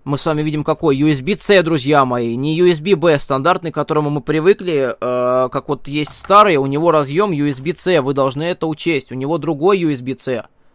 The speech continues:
Другой U S B мини. Не тот, к которому мы привыкли, друзья мои. Повторюсь ещё раз. Почему поэтому есть переходник для тех, у кого трёх с половиной миллиметровые наушники?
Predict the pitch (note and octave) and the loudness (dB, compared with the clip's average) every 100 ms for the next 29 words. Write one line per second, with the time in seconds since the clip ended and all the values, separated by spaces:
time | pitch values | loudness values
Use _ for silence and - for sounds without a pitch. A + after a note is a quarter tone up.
0 | _ C3 C#3+ D3+ G3 F3 D#3 B2 C#3+ C3 | _ -2 0 4 4 4 0 -2 -6 -6
1 | B2 A#2 A2 _ _ _ _ - D3 E3 | -8 -10 -14 _ _ _ _ -6 -4 0
2 | G3+ - F3 F#3 E3+ D#3+ E3+ F3 E3+ F#3+ | 0 0 -2 0 0 0 -2 -2 0 0
3 | D#3 C3 C3+ C3 D3 B2 A2+ - _ - | 0 -6 -6 -2 -2 -2 -6 -12 _ -20
4 | _ _ _ _ - - D#3 D#3+ E3 C#3+ | _ _ _ _ -4 -2 0 0 -2 -6
5 | - D3+ C#3 A2+ - - - _ _ C#3 | -2 0 0 -2 -12 -20 -20 _ _ -6
6 | - F#3 G3 E3 D#3+ D#3 D#3 E3 D3+ D3+ | -2 -2 0 2 2 0 -2 -2 -2 -4
7 | D3+ - D#3+ E3+ C3 C3+ C#3+ E3 D#3+ D3+ | -4 -2 -2 -2 -4 -4 -4 -6 -4 -4
8 | D3 C#3+ D#3+ - D3 D3+ D3 C#3 C#3 C3 | -2 -4 -8 -4 -4 -2 -4 -6 -6 -4
9 | E3+ E3+ D3 C#3 D3 E3+ - C3 - | -2 0 0 0 -2 -2 -4 -10 -14